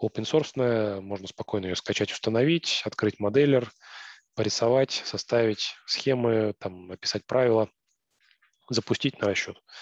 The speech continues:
Вот, поэтому мы её рассматриваем, потому что там при желании вы в рамках практических занятий можете с ней поиграться,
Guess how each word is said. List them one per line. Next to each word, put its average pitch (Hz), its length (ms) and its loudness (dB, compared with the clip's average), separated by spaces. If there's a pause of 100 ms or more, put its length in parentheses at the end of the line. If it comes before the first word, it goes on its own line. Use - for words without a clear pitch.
(540)
Вот, 98 160 -4
поэтому 131 280 2
мы 127 120 6
её 120 80 6
рассматриваем, 131 500 2
потому 113 260 -2
что 107 200 -6
там 92 340 -8
при 107 140 0
желании 110 640 2
вы 98 80 -4
в 95 40 -4
рамках 101 320 -2
практических - 460 -4
занятий 113 320 0
можете 101 440 -6 (360)
с - 140 -10
ней 104 100 0
поиграться, 92 520 -6